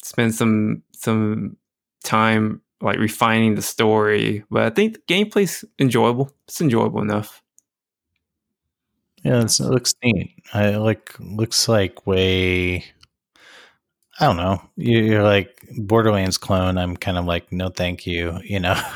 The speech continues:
Speaker 2: on
Speaker 1: Mm-hmm.
Speaker 2: paper, but, like,
Speaker 1: Yeah.
Speaker 2: it looks fun. So
Speaker 1: Yeah, and it's not very expensive either. It was like, I think I got it for, like, ten bucks, maybe eleven during the Steam summer sale. I mean,
Speaker 2: Yeah.
Speaker 1: it's really inexpensive for a game that you could probably sink an easy thirty hours into.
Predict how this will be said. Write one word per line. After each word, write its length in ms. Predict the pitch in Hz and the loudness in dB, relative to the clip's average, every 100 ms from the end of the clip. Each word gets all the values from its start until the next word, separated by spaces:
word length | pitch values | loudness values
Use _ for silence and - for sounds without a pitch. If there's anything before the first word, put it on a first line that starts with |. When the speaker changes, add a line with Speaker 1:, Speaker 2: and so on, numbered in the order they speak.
| 127 | -4
Speaker 2:
on 180 | 110 113 | -2 0
Speaker 1:
Mm-hmm. 80 | 123 | 2
Speaker 2:
paper, 340 | 107 117 165 - - - - | 2 0 -4 -4 -12 -14 0
but, 200 | 110 104 | 2 4
like, 240 | 104 95 | 2 2
Speaker 1:
Yeah. 100 | - - - _ _ _ - | -2 -10 -18 _ _ _ -10
Speaker 2:
it 20 | |
looks 240 | 98 113 - | -2 -2 -4
fun. 360 | - 98 90 - _ _ _ | -4 -4 -4 -8 _ _ _
So 160 | - - | -8 0
Speaker 1:
Yeah, 120 | 175 | 0
and 120 | 147 | 2
it's 160 | 147 151 | 0 2
not 120 | 185 | 0
very 140 | 156 143 | 2 0
expensive 480 | - 139 131 113 | 0 -2 0 0
either. 200 | 113 107 | 2 2
It 60 | 107 | 2
was 160 | 110 113 | 0 0
like, 220 | 107 - - - | -2 -2 -10 -10
I 80 | - | -4
think 200 | 113 117 | -2 2
I 100 | 107 | 2
got 160 | 107 101 | 2 0
it 40 | |
for, 140 | - 104 | 0 -2
like, 260 | 98 - | -2 -6
ten 240 | - 110 98 | -4 -2 0
bucks, 280 | 95 - - | 0 0 0
maybe 540 | 110 107 107 104 104 - | 2 2 0 0 -6 -4
eleven 400 | 104 104 101 101 | 0 2 2 0
during 200 | 98 98 | 0 0
the 60 | 101 | -2
Steam 320 | - 110 101 | -2 -2 0
summer 300 | 98 104 101 95 | 0 -2 -2 -2
sale. 440 | - - - 120 _ _ _ - | -2 -2 -4 -8 _ _ _ -6
I 40 | |
mean, 280 | 110 113 - | -4 -2 -4
Speaker 2:
Yeah. 180 | 95 85 | -2 -2
Speaker 1:
it's 220 | 120 - _ - - - - _ _ _ | -2 -6 _ -20 -20 -20 -20 _ _ _
really 240 | 175 180 139 | 2 4 4
inexpensive 600 | 127 113 110 101 110 101 | 2 2 0 2 0 0
for 440 | 107 101 101 98 - | -2 0 -2 -4 -6
a 60 | |
game 240 | 101 104 101 | 0 2 2
that 80 | 101 | 2
you 40 | |
could 140 | 110 - | 0 0
probably 220 | 101 98 | 0 0
sink 380 | - 101 110 - - | 0 0 -2 -6 -2
an 160 | 104 | 0
easy 320 | 104 101 98 98 | 2 2 2 0
thirty 380 | 98 95 101 98 | 0 0 0 -2
hours 340 | 107 104 101 | -4 -6 -6
into. 400 | 104 101 117 104 | -8 -6 -8 -8